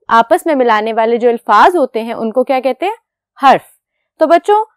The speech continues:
आज मैं आपको बताऊंगी इसम, फेल और हर्फ की तारीफ, उनकी मिसालें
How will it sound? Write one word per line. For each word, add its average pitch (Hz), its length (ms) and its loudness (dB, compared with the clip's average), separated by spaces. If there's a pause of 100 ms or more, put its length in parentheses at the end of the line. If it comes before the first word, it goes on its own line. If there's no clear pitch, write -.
(300)
आज 277 220 2
मैं 392 120 0
आपको 381 240 0
बताऊंगी 339 460 0
इसम, 370 460 -2
फेल 285 340 0
और 269 180 -2
हर्फ 220 340 -4
की - 160 -6
तारीफ, 208 540 0 (480)
उनकी 311 480 2
मिसालें 294 560 2